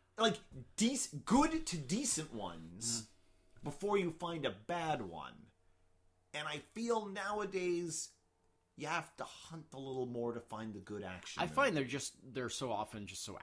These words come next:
Speaker 2: average.
Speaker 1: Yeah, th-,
Speaker 2: Like,
Speaker 1: that's it.
Speaker 2: I find
Speaker 1: Like,
Speaker 2: they're just so
Speaker 1: like,
Speaker 2: often just generic and average.
Speaker 1: generic, yeah, yeah, yeah. Like, you just, you just
Speaker 2: Like,
Speaker 1: don't
Speaker 2: they're not
Speaker 1: care.
Speaker 2: terrible, but they're just like, eh, nothing
Speaker 1: They're,
Speaker 2: special.
Speaker 1: they're just, they're not, it's,
Speaker 2: Not memorable,
Speaker 1: they're
Speaker 2: nothing
Speaker 1: not,
Speaker 2: special.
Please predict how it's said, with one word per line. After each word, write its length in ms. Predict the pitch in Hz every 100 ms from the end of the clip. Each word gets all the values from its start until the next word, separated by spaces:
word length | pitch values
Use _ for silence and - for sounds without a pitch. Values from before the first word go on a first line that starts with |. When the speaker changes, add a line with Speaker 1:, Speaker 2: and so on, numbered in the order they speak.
| -
Speaker 2:
average. 380 | 98 - - -
Speaker 1:
Yeah, 80 | 170 - -
th-, 100 | -
Speaker 2:
Like, 160 | - 180
Speaker 1:
that's 220 | 156 -
it. 60 | 110
Speaker 2:
I 40 |
find 200 | - 139
Speaker 1:
Like, 80 | 131
Speaker 2:
they're 60 |
just 220 | 123 131 -
so 140 | 139
Speaker 1:
like, 240 | 120 160 170
Speaker 2:
often 180 | 113
just 440 | 110 113 - - -
generic 480 | 131 107 110 123 101
and 100 | 80
average. 220 | 98 127
Speaker 1:
generic, 380 | 190 214 208 202
yeah, 140 | 185 113
yeah, 180 | 123 135
yeah. 80 | 139 -
Like, 220 | 160 151 - -
you 140 | 185
just, 300 | 165 214 - -
you 160 | 160 175
just 260 | 202 123
Speaker 2:
Like, 80 | 151
Speaker 1:
don't 120 | 165 160
Speaker 2:
they're 120 | 180
not 160 | 180 180
Speaker 1:
care. 160 | 185
Speaker 2:
terrible, 460 | 143 160 190 233 233
but 160 | 156 151
they're 100 | 139
just 240 | 139 -
like, 240 | 127 120 - -
eh, 80 | 180 -
nothing 160 | 156 202
Speaker 1:
They're, 80 | 240 247
Speaker 2:
special. 120 | 233
Speaker 1:
they're 80 | 214
just, 240 | 247 - -
they're 140 | 214
not, 420 | 196 208 233 - - - -
it's, 120 | 180
Speaker 2:
Not 100 | 175
memorable, 380 | 160 156 143 143
Speaker 1:
they're 160 | 214
Speaker 2:
nothing 100 | 196
Speaker 1:
not, 240 | - 277 -
Speaker 2:
special. 480 | 123 - 113 110